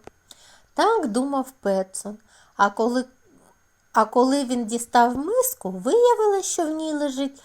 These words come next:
лише маленька грудочка. «Як воно стало таким маленьким?» — здивувався Петсон.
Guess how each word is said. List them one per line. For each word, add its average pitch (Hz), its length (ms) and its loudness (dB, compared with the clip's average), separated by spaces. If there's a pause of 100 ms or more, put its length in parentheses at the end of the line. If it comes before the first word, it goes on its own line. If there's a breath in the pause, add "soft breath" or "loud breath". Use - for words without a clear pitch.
(220 loud breath)
лише 466 720 4
маленька 214 680 -4
грудочка. 190 920 -10 (960 loud breath)
«Як 240 240 -4
воно 247 280 -2
стало 233 400 0
таким 233 380 -6
маленьким?» — 226 840 -4 (100)
здивувався 208 640 -2
Петсон. 208 640 -4